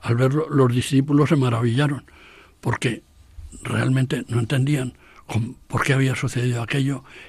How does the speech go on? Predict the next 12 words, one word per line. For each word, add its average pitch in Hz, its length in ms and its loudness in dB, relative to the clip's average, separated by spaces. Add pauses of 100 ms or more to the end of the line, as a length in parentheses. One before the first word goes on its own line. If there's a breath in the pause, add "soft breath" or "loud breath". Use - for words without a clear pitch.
y 131 320 0
la 117 400 -8 (240 soft breath)
humorística, 139 960 2 (220)
en - 280 0
este 107 240 -6
caso, - 460 -8 (380 loud breath)
eh, 107 340 -10 (340)
casi 113 300 -6
de 117 120 -6
humor 110 220 -6
negro, 117 380 -6 (300 loud breath)
mm, 110 320 -2